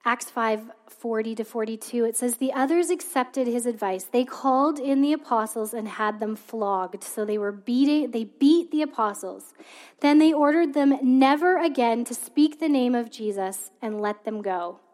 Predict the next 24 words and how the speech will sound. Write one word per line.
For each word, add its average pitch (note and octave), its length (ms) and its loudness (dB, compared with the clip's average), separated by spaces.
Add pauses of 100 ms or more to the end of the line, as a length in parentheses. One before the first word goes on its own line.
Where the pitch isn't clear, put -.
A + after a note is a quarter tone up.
(520)
Talk B3+ 280 -6
about D4 300 -2
needing G#3 420 -6
some G#3 200 -14
courage F#3+ 640 -8
and G3+ 160 -16
obedience F#3+ 720 -12
and G3 160 -20
perseverance. F3+ 880 -18 (480)
Verse C4 300 0
forty-two, C4 580 -2
"The C#4+ 160 2
apostles D4 680 2
left B3 420 0
the F#4 140 0
high C#4 220 0
council, G#3+ 560 -6
rejoicing A3+ 960 0
that C4 180 -4
God G#3 300 0
had G#3 220 -10
counted A#3+ 480 -8
them C#4 300 0
worthy A3 600 -2